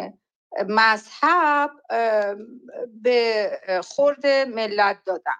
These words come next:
یعنی در واقع اون خود نام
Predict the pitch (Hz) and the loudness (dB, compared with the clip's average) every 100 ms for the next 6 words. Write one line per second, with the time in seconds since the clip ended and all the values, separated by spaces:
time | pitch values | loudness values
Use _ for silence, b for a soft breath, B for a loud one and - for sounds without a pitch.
0 | _ _ 214 233 240 233 214 208 247 247 | _ _ -8 -6 0 2 2 -2 -6 -4
1 | 269 269 - - - _ - - - 294 | -6 -8 -12 -20 -20 _ -12 -12 -2 0
2 | 311 294 240 220 | 2 0 2 2